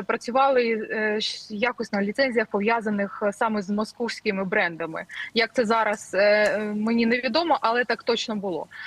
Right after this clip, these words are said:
Тому, е, ця інтегрованість президента у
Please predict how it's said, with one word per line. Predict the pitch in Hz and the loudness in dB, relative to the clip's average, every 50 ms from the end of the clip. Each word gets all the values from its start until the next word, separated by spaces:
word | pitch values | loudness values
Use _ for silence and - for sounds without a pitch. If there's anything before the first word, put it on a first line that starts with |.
| - - - - - - | -12 -12 -12 -14 -12 -4
Тому, | - 277 277 277 320 349 339 311 269 - | -2 0 2 4 4 4 6 4 4 4
е, | - - 240 240 233 233 220 - - - | 2 2 4 4 4 2 0 -2 -6 -12
ця | - - - 302 285 294 302 - - | -14 -4 0 2 2 4 2 0 0
інтегрованість | - 294 294 262 285 277 247 269 285 294 285 254 240 226 233 226 - - | -4 -10 -8 -6 -6 -6 -4 -4 -2 -2 -2 -2 -4 -8 -10 -10 -10 -8
президента | 240 247 196 240 214 208 247 247 240 226 208 - 208 196 196 196 - - | -8 -6 -6 -4 0 2 2 2 2 0 0 0 2 2 2 2 0 -2
у | - 240 240 233 226 220 | -4 -4 0 0 2 0